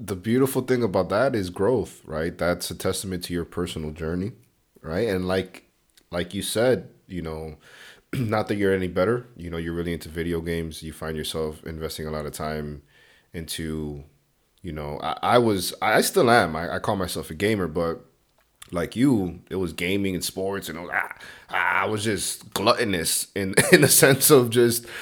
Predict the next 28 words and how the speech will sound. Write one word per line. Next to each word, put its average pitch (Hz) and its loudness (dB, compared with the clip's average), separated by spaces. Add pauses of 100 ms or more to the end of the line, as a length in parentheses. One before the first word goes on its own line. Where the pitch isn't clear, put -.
(240)
you 113 2
know, 120 6
I 120 8
don't 139 10
know 139 10
what 131 12
I 139 12
was 120 8
running 123 4
away 120 8
from, 95 0
man. 95 -2
I 95 -2
don't 104 -2
know 107 0
what 101 4
I 92 2
wasn't 95 2
trying 98 0
to 82 -2
face, 113 2
but 87 0
I 90 2
was 101 0
just 87 -4
so 104 2
into, 95 -2
like, 82 0